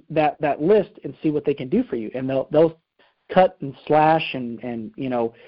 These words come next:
basically drive every item line down, even down to, like, gloves, you know, if you're paying ten bucks or whatever, you know, they'll drop that to seven dollars or whatever the case may be.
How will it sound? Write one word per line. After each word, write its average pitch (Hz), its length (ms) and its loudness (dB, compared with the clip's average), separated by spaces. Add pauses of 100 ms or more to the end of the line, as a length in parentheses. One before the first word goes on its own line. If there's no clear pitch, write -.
(160)
basically 156 500 2 (140)
drive 151 440 4 (100)
every 160 380 2
item 156 300 2
line 139 220 -2
down, 143 180 -2
even 143 300 -2
down 147 240 0
to, 143 80 0
like, 131 200 -8 (460)
gloves, 139 600 2
you 131 180 -10
know, 117 280 -4
if - 140 -8
you're 135 100 -2
paying 127 300 -8
ten 120 220 -6
bucks 131 300 -4
or 117 40 -12
whatever, 202 340 4 (440)
you 147 60 -6
know, 135 100 0
they'll 127 120 0
drop 139 240 4
that - 140 -2
to 120 160 -8
seven 131 200 -2
dollars 127 260 0
or 123 60 -2
whatever 135 180 2
the 120 60 -10
case 123 280 -2
may 117 100 -8
be. 104 260 -8